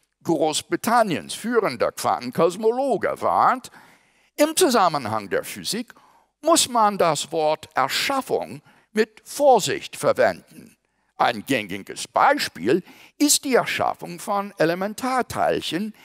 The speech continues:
in einem Teilchenbeschleuniger. Was allerdings in diesem Fall passiert, ist die Umwandlung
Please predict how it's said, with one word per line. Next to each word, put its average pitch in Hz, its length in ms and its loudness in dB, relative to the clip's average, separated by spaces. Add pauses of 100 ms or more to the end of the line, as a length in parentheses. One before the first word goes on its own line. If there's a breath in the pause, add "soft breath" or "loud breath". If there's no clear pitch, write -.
(200 loud breath)
in 233 300 0
einem 180 400 -2
Teilchenbeschleuniger. 196 1500 0 (760)
Was 311 260 6
allerdings 147 640 2
in 120 160 -8
diesem 127 360 -2
Fall 107 280 4
passiert, - 720 0 (460 loud breath)
ist - 300 2
die 240 180 -2
Umwandlung 214 1400 0